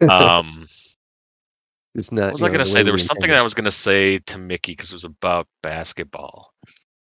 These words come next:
Speaker 2: Basketball and
Speaker 1: That's
Speaker 2: oh,
Speaker 1: what I'm
Speaker 2: so
Speaker 1: like you right now.
Speaker 2: yeah,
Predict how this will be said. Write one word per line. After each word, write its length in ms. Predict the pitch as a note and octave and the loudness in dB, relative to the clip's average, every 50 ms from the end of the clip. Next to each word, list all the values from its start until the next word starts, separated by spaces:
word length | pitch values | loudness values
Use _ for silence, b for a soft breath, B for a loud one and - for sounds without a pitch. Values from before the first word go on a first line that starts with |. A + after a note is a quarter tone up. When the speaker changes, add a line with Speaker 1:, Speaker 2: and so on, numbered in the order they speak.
| _ _ | _ _
Speaker 2:
Basketball 800 | - F2 G2 G2 - - G#2+ F#2+ G2+ F#2+ G2 F#2+ F#2+ G2 G2 F#2 | -6 -4 -4 -4 -4 -6 -8 -4 -2 0 0 2 2 0 0 -2
and 480 | E2 F2 F2 E2 E2+ E2 E2 E2 E2+ E2 B B B B B B | -4 -8 -10 -12 -18 -20 -20 -20 -20 -20 B B B B B B
Speaker 1:
That's 100 | - - | 6 8
Speaker 2:
oh, 120 | F#3 G3 A#2 | 8 8 8
Speaker 1:
what 180 | - - - | 6 2 -6
I'm 80 | G2+ - | -10 -6
Speaker 2:
so 300 | A2 - D#3 C#3 C3 A2+ | 0 2 4 4 6 4
Speaker 1:
like 180 | G2+ F#2 F2+ - A#2 | 4 2 0 -2 -4
you 240 | G#2+ G#2 A2 A2+ A2+ | -6 -4 -4 -2 -4
right 80 | G#2 G#2+ | -4 -6
now. 120 | A#2+ A2+ - _ _ _ _ _ _ _ _ - | -8 -12 -14 _ _ _ _ _ _ _ _ 0
Speaker 2:
yeah, 160 | A2 G2+ - | 0 0 0